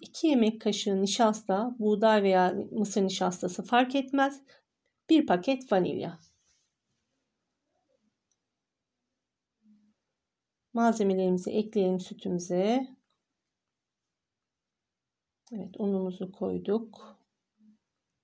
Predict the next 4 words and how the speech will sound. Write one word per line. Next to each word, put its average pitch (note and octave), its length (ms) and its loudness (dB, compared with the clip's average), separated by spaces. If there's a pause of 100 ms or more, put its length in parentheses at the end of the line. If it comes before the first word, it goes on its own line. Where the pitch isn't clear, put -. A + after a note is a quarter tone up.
(1200)
Nişasta G3+ 600 -4
ve C#4 380 -2 (360)
vanilyamızı F3+ 600 0
ekliyoruz. G3+ 960 -2